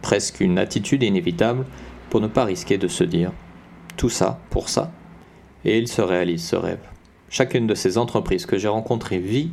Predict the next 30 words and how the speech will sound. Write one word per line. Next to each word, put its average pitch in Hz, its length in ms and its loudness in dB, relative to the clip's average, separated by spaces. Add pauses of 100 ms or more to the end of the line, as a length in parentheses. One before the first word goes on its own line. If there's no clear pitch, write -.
et - 80 2
continuera 104 680 -2
à 87 120 0
vivre 113 440 0
et 104 120 4
à 85 80 2
se 90 160 0
développer, 92 600 2
j'en 87 160 0
suis 90 220 -2
convaincu. 98 560 -2 (560)
L'autre 123 300 4
leçon 117 320 2
que 117 120 2
je 107 120 0
tire 117 200 2
de 104 100 2
ces 95 340 -2
échanges, 120 520 0
de - 80 0
ces - 200 0
conversations 110 720 0
riches 117 360 0
et 98 100 2
pleines 117 320 2
d'humanité, 98 600 0 (400)
c'est - 140 -2
que 139 100 4
la 113 100 2
solution 107 600 0